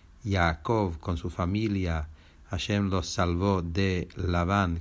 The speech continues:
cuando Labán los persiguió, quiso exterminarlo a Jacob y toda su familia. Y cuenta también el milagro de la de Mitzrayim, que el yu-, los Yudim estuvimos en Mitzrayim, Vayeret Mitzrayima, y los sufrimientos que tuvimos ahí, cómo Hashem nos cuidó y nos sacó de ahí hasta que nos llevó acá a esta tierra,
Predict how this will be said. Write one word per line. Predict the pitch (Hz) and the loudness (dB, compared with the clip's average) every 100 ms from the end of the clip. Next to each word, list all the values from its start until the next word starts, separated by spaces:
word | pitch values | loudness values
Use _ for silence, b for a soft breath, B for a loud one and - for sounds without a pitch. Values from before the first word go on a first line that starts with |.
| - | -2
cuando | 85 | -2
Labán | 85 82 87 92 | 0 0 0 0
los | 85 | -2
persiguió, | - 87 - 90 90 95 90 | -2 -4 -2 -2 0 0 -2
quiso | - 85 | -6 -4
exterminarlo | 92 - - 92 87 87 92 92 87 | -4 -4 -2 0 0 0 0 2 2
a | 87 | 2
Jacob | 85 82 110 92 | 0 0 0 0
y | |
toda | 85 90 | 0 0
su | 80 101 | -2 -4
familia. | 90 90 90 90 107 151 - B B B B B | -2 0 0 0 0 -2 -6 B B B B B
Y | 135 160 135 139 143 | 4 6 6 2 -2
cuenta | - 110 110 107 104 | -2 0 0 -2 0
también | 117 135 147 143 147 | 0 0 0 0 -2
el | 107 101 | 0 0
milagro | 107 123 127 123 123 127 - - - - | 2 2 2 2 2 0 -2 -14 -12 -6
de | 92 98 98 101 104 107 104 B B B B B B B - | 2 4 4 4 2 0 -6 B B B B B B B -12
la | - 98 98 | -4 2 4
de | 98 | 4
Mitzrayim, | 101 104 - 135 143 147 135 - | 2 0 4 4 4 2 -2 -6
que | - | -4
el | 87 | 0
yu-, | 87 87 | 0 0
los | 85 | -2
Yudim | 80 90 92 | -2 0 0
estuvimos | 85 - 87 92 90 - | 0 0 0 0 -2 -2
en | 87 | -2
Mitzrayim, | 98 - 127 131 | -2 0 2 2
Vayeret | 101 92 95 90 | 2 2 2 2
Mitzrayima, | 90 - 127 135 135 127 123 - | -2 0 4 4 4 2 0 -2
y | 107 98 101 | 0 2 2
los | 92 | 0
sufrimientos | - 95 95 92 98 110 117 107 | -4 -4 -2 0 2 0 0 -2
que | 107 | -2
tuvimos | 113 104 117 110 - | 0 0 0 -2 -2
ahí, | 127 143 135 135 | 0 2 0 -2
cómo | 127 113 | 0 0
Hashem | 104 117 | 0 -2
nos | 113 104 | -2 -4
cuidó | - 120 127 127 127 120 | -2 0 2 2 -2 -2
y | |
nos | 92 92 | -2 -2
sacó | - 87 110 | -4 -4 -2
de | 113 120 | 0 0
ahí | 139 147 143 | 0 -2 -2
hasta | 117 110 - 104 | 0 0 0 -2
que | 107 | 2
nos | 101 87 | 2 2
llevó | 101 107 | 2 2
acá | 104 | 2
a | 107 | 0
esta | 101 107 | 0 -2
tierra, | - 135 127 127 | 0 2 4 2